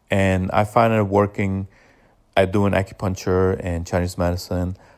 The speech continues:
alongside, uh, modalities such as chiropractor or physical therapy, um,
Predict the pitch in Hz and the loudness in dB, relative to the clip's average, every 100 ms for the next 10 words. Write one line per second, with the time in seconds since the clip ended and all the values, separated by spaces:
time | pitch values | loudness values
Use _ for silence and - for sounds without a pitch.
0 | _ 92 92 95 92 - 82 85 80 82 | _ 0 4 4 0 2 4 4 2 -2
1 | - - 107 80 78 80 85 82 87 87 | -10 -4 -2 -2 -4 -4 -2 0 2 2
2 | 85 87 - - 92 82 - - - 80 | 0 -4 -6 -8 -8 -10 -14 -18 -4 0
3 | 85 - 82 80 87 82 82 80 - 87 | 0 0 0 0 -2 -2 -2 -4 -6 -8
4 | - 80 85 82 85 87 85 87 - - | -8 -6 -2 0 -2 -4 -6 -6 -10 -20
5 | - - - _ _ - 82 80 76 76 | -20 -20 -20 _ _ -8 -4 -2 -2 -4
6 | 76 78 | -8 -10